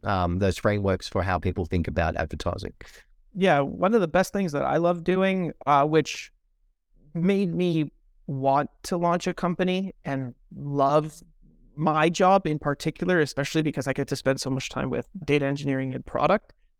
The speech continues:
Speaker 2: is I love to show my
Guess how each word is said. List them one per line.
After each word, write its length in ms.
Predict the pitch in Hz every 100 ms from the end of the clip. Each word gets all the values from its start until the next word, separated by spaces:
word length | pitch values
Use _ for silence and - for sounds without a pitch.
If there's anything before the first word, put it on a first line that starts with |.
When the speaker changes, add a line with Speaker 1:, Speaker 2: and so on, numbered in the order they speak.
| -
Speaker 2:
is 460 | 165 151 139 139 - _ _ _ -
I 220 | 165 -
love 300 | 302 262 254
to 100 | 190
show 640 | - - 175 180 175 170 _ -
my 720 | 147 147 156 156 151 147 147